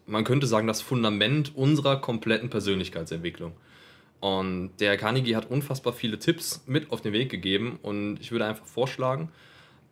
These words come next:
dass wir jede Woche einen Tipp konsequent von ihm beherzigen. In dem Fall würde ich damit starten, dass man dem anderen gekonnt zuhört.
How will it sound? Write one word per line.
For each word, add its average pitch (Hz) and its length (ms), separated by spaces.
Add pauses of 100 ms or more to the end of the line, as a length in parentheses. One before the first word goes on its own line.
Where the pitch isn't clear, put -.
dass 104 260
wir 98 240
jede 143 300
Woche 165 400 (240)
einen 156 260
Tipp 165 240
konsequent 139 600
von - 160
ihm 117 180
beherzigen. 104 500 (420)
In 101 140
dem 113 180
Fall 120 480 (100)
würde 113 240
ich 127 120
damit 113 240
starten, 117 360
dass 110 180
man 110 340 (680)
dem 110 140
anderen 151 480
gekonnt 151 400
zuhört. 180 540